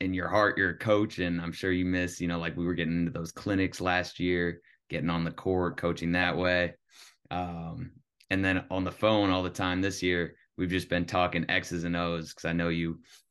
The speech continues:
you know, that, that part of the game is, is something that was a huge passion for you and still is, obviously, to today.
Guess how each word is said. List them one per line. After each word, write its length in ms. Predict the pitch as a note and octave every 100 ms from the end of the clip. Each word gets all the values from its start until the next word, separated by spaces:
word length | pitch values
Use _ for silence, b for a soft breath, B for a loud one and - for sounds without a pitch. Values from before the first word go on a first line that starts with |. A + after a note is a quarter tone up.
| _
you 100 | F2
know, 160 | E2 D#2+
that, 260 | E2+ -
that 180 | F2 E2+
part 200 | F#2 F2
of 40 |
the 60 | F2
game 360 | F2 F2 F2 E2+
is, 240 | D#2 - -
is 300 | D#2+ D#2 -
something 220 | A#1 D2+
that 80 | E2+
was 180 | E2 D#2+
a 220 | D#2+ C#2+
huge 280 | - E2+ C#2+
passion 380 | D#2 E2 E2 E2
for 260 | - E2+ E2
you 120 | E2
and 100 | D#2+
still 280 | - D#2+ E2+
is, 240 | E2 D2+
obviously, 560 | E2 D#2+ E2+ E2 D2+ D2+
to 200 | - -
today. 440 | D#2+ E2 D#2+